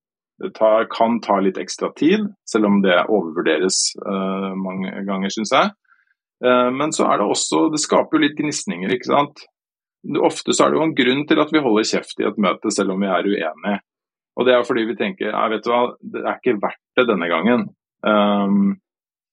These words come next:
eh, det er ikke så viktig, jeg tror ikke det er så viktig, og jeg vil ha god stemning her." Når man da har en prosess som tvinger fram alle de perspektivene, eh, så, så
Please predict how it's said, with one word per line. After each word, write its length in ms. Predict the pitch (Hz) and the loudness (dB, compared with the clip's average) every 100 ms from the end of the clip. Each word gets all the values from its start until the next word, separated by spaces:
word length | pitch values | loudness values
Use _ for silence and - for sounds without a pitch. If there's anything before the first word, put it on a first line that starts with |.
| _ _ _ | _ _ _
eh, 640 | 104 101 101 98 98 95 98 | -4 0 0 0 0 -2 -2
det 80 | 101 | -2
er 80 | - | 0
ikke 140 | 190 | -2
så 400 | - - 117 110 113 | 0 0 2 4 2
viktig, 320 | 110 - 143 | -2 -2 0
jeg 160 | 160 147 | 2 0
tror 120 | 107 | -2
ikke 100 | 107 | -2
det 60 | 104 | -4
er 20 | - | 0
så 100 | 107 | 0
viktig, 300 | 107 - 143 156 165 | 0 0 0 2 2
og 720 | - 110 107 107 107 107 107 107 | 2 2 4 4 2 2 2 2
jeg 80 | 101 | 0
vil 140 | 98 | 0
ha 80 | 95 95 95 95 | 2 2 0 -2
god 160 | 92 | -4
stemning 300 | - 104 110 - | -8 -10 -14 -18
her." 140 | - _ _ _ _ _ _ _ _ _ _ _ 120 | -20 _ _ _ _ _ _ _ _ _ _ _ 2
Når 140 | 123 131 | 2 4
man 160 | 139 | 2
da 140 | 123 117 123 - - | 4 4 2 -2 -4
har 160 | 110 110 | -2 -2
en 100 | 110 | -4
prosess 400 | 123 - 113 - | -4 -4 -6 -4
som 160 | 120 | -4
tvinger 560 | 107 127 123 110 90 85 | -4 -2 0 0 -2 0
fram 240 | 117 113 | 0 0
alle 160 | 101 98 | 0 0
de 80 | 101 | -2
perspektivene, 600 | 98 - 107 101 95 135 180 - _ _ _ _ 113 | -4 -8 -6 -4 -2 0 0 -2 _ _ _ _ 0
eh, 300 | 113 113 101 - - - - | 2 2 -2 -8 -8 -4 2
så, 140 | 127 151 185 170 160 165 165 151 | 4 4 2 0 -4 -6 -8 -6
så 180 | 131 | -2